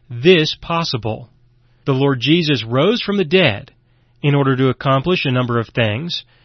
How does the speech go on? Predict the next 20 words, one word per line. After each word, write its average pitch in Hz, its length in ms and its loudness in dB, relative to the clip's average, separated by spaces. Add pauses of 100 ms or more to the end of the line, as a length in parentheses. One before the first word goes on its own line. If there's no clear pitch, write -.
(140)
to 131 80 0
declare 131 540 0
that 127 100 -2
he 123 140 -2
really 135 280 0
was 131 300 0
who 127 100 -4
he 117 120 -2
said 127 240 -2
he 139 100 0
was, 147 480 -2 (380)
in 143 120 0
order 131 220 0
to 123 100 0
show 151 400 0
that 131 300 -2
our 127 180 -2
sins 160 440 -4
have 139 440 -4
been 147 360 -2